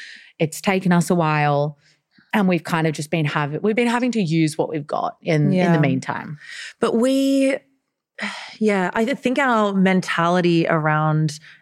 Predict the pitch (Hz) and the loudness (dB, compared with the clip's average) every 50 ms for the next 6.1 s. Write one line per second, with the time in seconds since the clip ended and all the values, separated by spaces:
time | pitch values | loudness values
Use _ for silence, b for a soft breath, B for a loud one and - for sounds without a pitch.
0 | _ - 175 165 170 175 175 147 170 165 160 156 160 160 - 160 156 151 156 147 | _ -4 -2 0 2 2 2 2 2 2 4 2 2 2 0 0 0 0 0 0
1 | 156 151 151 156 156 151 156 156 156 156 147 151 - - 175 160 156 156 160 - | 0 0 0 0 0 2 2 2 2 0 0 -2 -2 0 0 2 2 2 0 0
2 | - 156 151 151 160 160 160 - 165 160 160 151 - 165 156 - - 156 147 151 | 0 0 0 2 0 0 -2 -2 -2 -2 -2 -2 -2 -4 -4 -4 -4 -4 -2 -2
3 | 175 202 220 - B B B B B B - 175 - - 196 202 196 185 - 196 | -2 -2 -4 -4 B B B B B B -4 -2 0 2 2 2 0 0 0 2
4 | 185 180 170 - - 196 185 208 - - 180 165 160 147 151 156 147 - - - | 2 2 2 0 0 2 2 2 2 2 2 2 2 2 0 -2 -2 -2 -4 -4
5 | - - - - 170 160 156 151 160 165 165 165 170 170 175 165 147 - - - | -4 -4 0 2 2 4 4 4 4 4 4 4 4 4 2 2 2 0 0 -2
6 | 208 - | -4 -4